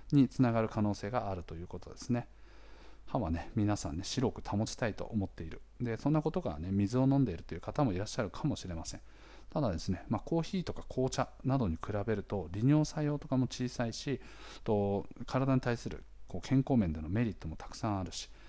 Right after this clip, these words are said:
そしてその着色に関しても、やっぱりコーヒー、紅茶よりかも全然低い、少ないとは思うんですけど、少なからず、やっぱそういう効果があるので、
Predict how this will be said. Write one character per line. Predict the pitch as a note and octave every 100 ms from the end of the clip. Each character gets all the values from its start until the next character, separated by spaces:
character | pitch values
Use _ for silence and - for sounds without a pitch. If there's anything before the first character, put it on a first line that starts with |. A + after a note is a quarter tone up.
| - -
そ | C#3
し |
て | - C#3+
そ | C#3
の | C3
着 | - -
色 | - -
に | E3
関 | - D#3 D#3
し |
て | -
も、 | D#3 D3+ E2+
や |
っ |
ぱ | F2+ G2
り |
コ | - C3
ー |
ヒ | B2
ー、 | A2+
紅 | - A#2
茶 | A#2
よ | A#2+
り | G#2
か | F2+
も | F2
全 | F#2 A#2 D3
然 | C#3+ C3
低 | - A#2
い、 | - - -
少 | - C3+
な | A2+
い |
と | F#2 E2+
は |
思 | F#2+ A2
う |
ん | F2+
で | -
す | -
け |
ど、 | - C#3+ - - - -
少 | E3+
な | E3
か | -
ら | D3
ず、 | G2 - - - -
や |
っ | -
ぱ |
そ | - A2+
う |
い |
う | G#2+
効 | A2+
果 | - E2+
が | F2
あ | G2+
る | F2+
の | D#2+
で、 | F#2+ G2